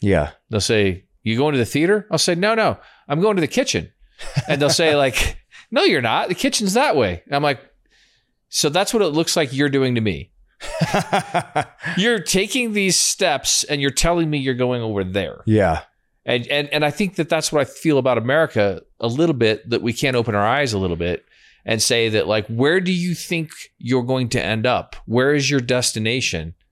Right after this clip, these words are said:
Speaker 1: Yeah.
Speaker 2: when you do these things? And, and, I, and we can substitute five or six or seven or eight different things. But since we're
Speaker 1: Sure.
Speaker 2: on this subject,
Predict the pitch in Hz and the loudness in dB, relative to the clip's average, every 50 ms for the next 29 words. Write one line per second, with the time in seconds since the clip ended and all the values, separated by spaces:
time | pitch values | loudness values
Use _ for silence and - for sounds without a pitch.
0 | - 101 107 104 90 85 87 - 117 120 117 110 117 113 107 117 113 107 101 110 | -2 2 2 4 2 2 0 0 -2 0 0 0 -2 0 0 0 0 0 0 0
1 | 107 98 - - 117 104 87 82 82 87 90 92 90 - 110 110 110 113 - 113 | 0 0 0 0 -2 -2 -4 -4 -6 -6 -6 -6 -6 -4 -2 0 0 0 0 0
2 | 113 110 131 127 - 117 - - - 117 113 - 104 - 113 107 101 - 87 _ | -2 -2 -2 -2 -2 -2 -2 -2 -2 -2 -2 -4 -4 -2 -2 -2 -2 -4 -8 _
3 | - 104 107 110 104 98 - - 101 - 107 - - 123 113 104 101 104 110 101 | -4 -2 -2 0 -2 -2 -4 -4 -4 -4 -2 -2 0 0 0 0 0 0 0 0
4 | 87 85 - 85 78 - 87 87 85 - - 110 107 - 139 123 113 - 131 120 | -2 -6 -8 -8 -6 -6 -6 -4 -4 -6 -4 -2 -2 -2 0 -2 0 0 2 2
5 | 95 80 80 - 165 175 - - 95 82 73 82 80 95 - - - | 2 0 0 0 0 0 0 0 -2 -4 -4 -6 -6 -6 -8 -10 -10